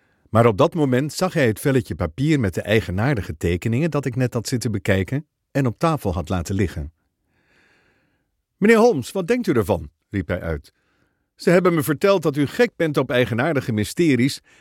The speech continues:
en ik denk niet dat er een te vinden is dat eigenaardiger is dan dit. Ik heb dat velletje papier meteen vooruitgestuurd, zodat u de gelegenheid zou hebben het te bestuderen voor ik naar u toe kwam." "Het is inderdaad een nogal opmerkelijk product,"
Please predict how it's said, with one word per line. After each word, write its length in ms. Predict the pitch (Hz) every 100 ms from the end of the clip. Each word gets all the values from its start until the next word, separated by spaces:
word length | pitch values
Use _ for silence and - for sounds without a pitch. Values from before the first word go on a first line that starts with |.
| _
en 140 | - 120
ik 120 | 107
denk 160 | 113 104
niet 200 | 214 202
dat 160 | 180
er 120 | 175
een 120 | 156 143
te 120 | 131
vinden 300 | 139 131 113
is 200 | 117 -
dat 160 | 101
eigenaardiger 760 | - 104 98 98 156 226 196 180
is 140 | 185
dan 160 | - 175
dit. 280 | 196 175 - _ _ _ _ _ _ _
Ik 140 | 202 196
heb 100 | 202
dat 160 | 190
velletje 340 | - 214 - 165
papier 380 | 165 208 214
meteen 340 | 175 151 190 156
vooruitgestuurd, 840 | 147 156 170 131 - 113 101 165 - _ _
zodat 320 | - 175 147
u 40 |
de 100 | 117
gelegenheid 560 | 113 104 123 131 113 107
zou 140 | 117
hebben 260 | 98 98 135
het 160 | - 107
te 100 | 101
bestuderen 760 | 101 98 131 127 190 113 113 127
voor 260 | - 160
ik 80 | 104
naar 180 | 104 90
u 80 | 104
toe 160 | 190
kwam." 320 | - 95 80 - _ _ _ _ _ _ _ _ _ _ _ _ _ _ _
"Het 160 | - 208
is 280 | 262 - -
inderdaad 560 | 208 196 175 214 208
een 100 | 185
nogal 340 | 175 160 151 151
opmerkelijk 720 | 127 104 113 170 - 117 -
product," 560 | - 113 82 80 -